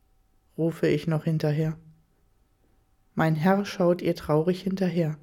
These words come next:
Dann lässt er seinen Blick über seine anderen Partner streifen. Als er mich sehnsüchtig ansieht, funkle ich ihn böse an. „Du machst einen Fehler“,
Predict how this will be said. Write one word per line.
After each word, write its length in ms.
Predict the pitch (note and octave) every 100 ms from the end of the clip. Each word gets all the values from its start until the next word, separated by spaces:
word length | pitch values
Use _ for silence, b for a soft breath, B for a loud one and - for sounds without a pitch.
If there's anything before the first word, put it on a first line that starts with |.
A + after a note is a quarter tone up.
| b b b b b
Dann 240 | F3+ G#3
lässt 320 | G3 F3 -
er 100 | -
seinen 320 | D3+ D3 D3 D3
Blick 280 | D#3+ G3+
über 260 | - E3 D#3+
seine 280 | D#3 D3+ -
anderen 360 | D#3+ F3 F#3+
Partner 400 | F3+ F#3+ F#3+ F#3+
streifen. 560 | D#3 - C#3 C#3+ - D3+ - - _
Als 200 | - E3+
er 120 | - E3+
mich 240 | F3 F3
sehnsüchtig 760 | F3+ G#3 A#3 G3+ F#3 F#3+ F3+
ansieht, 540 | - F#3 G3 G3+ G3+ - -
funkle 400 | - G#3 G3+ F3+
ich 200 | F3 F#3+
ihn 120 | E3
böse 360 | E3 E3+ F3
an. 220 | D#3 C#3+ C#3+ b b b b b b
„Du 140 | C3+ C3+
machst 480 | C#3 F#3 - - -
einen 180 | D#3
Fehler“, 560 | D3+ - A#3 F#3 B2 -